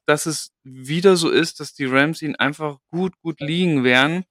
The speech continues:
Die Defense ist brutal, die ist richtig, richtig gut mittlerweile, äh, in der Saison drin oder jetzt, äh, in der entscheidenden Saison. Hat in den letzten drei Spielen fünfzehn Sacks gesammelt, jede Menge Pressure.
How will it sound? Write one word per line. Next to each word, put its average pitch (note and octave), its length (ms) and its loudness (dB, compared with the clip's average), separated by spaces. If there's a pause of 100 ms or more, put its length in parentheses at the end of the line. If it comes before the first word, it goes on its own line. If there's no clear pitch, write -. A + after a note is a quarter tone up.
(140)
Die C3 100 -6
Defense F#3+ 500 2
ist D3+ 120 -4
brutal, D#3 640 -4
die D3+ 140 -8
ist - 400 -10
richtig, E3 520 -6
richtig D3+ 340 -12
gut E3+ 220 -4 (100)
mittlerweile, D3+ 720 -2 (480)
äh, D3 320 -2
in D3 100 -4
der C#3+ 120 2
Saison C#3+ 420 -2
drin D3+ 320 0
oder B2+ 160 0
jetzt, C3 300 0
äh, A#2+ 220 -4
in B2+ 80 -4
der B2 100 0
entscheidenden C#3 420 -4
Saison. C#3 400 -4 (560)
Hat C#3 80 2
in C#3 40 4
den D3+ 100 6
letzten C#3+ 300 4
drei C#3 200 2
Spielen D#3 300 -4
fünfzehn E3 400 -10
Sacks - 340 -6
gesammelt, D3 540 -4
jede D3 160 -2
Menge D3 200 -4
Pressure. D3+ 600 -2